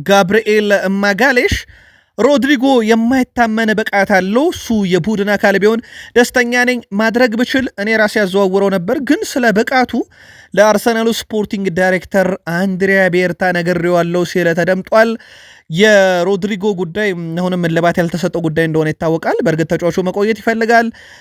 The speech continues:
የዣቪ አሎንሶ የመጨረሻ ውሳኔ ይጠበቃል። የብራዚል የአርሰናል ተከላካይ ጋብርኤል ማጋሌሽ ግን እንዲመጣም ብቃትም እንዳለው ለስፖርቲንግ ዳይሬክተራችን ነግሬያለሁ ብሏል። አርሰናል በቀጣይ የሚያደርገው ጥረት ይጠበቃል። ጋብርኤል ማጋሌሽ ከዚሁ ጋር አያይዞ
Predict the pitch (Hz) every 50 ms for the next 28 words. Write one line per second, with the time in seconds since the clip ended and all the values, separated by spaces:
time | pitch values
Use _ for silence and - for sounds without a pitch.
0 | - - _ _ - 160 175 180 175 170 165 160 156 151 156 185 180 180 175 175
1 | 175 180 165 - 190 175 175 160 175 170 160 196 175 156 - 180 170 170 170 -
2 | 175 170 180 180 240 311 440 - - - - - _ _ - 170 180 202 208 196
3 | 185 180 180 175 170 160 151 185 202 202 190 214 208 202 190 185 185 - - 220
4 | 175 175 - 196 175 190 185 185 - 196 180 170 170 165 175 185 196 190 180 170
5 | 170 170 165 170 175 175 196 214 - - 175 165 180 196 214 233 277 _ _ _
6 | _ _ _ _ _ _ _ _ - 190 190 208 208 214 240 240 220 220 226 -
7 | - 226 226 240 240 247 - _ _ - 220 170 160 202 208 - 208 202 208 240
8 | 214 196 202 196 190 185 190 190 185 196 202 202 196 185 180 175 - - - 202
9 | 208 202 - 190 190 175 180 175 180 175 - - 196 180 170 - - 180 175 175
10 | 170 170 165 165 160 160 160 160 160 190 262 440 415 175 156 - 180 160 160 160
11 | 160 160 180 165 - 170 170 165 165 160 156 160 160 165 180 - - 185 185 -
12 | 208 - 214 196 190 214 240 277 480 - - - - - - - - 208 214 214
13 | 226 233 240 233 240 240 226 254 262 427 - - - 208 185 202 202 208 196 202
14 | 208 196 214 214 220 185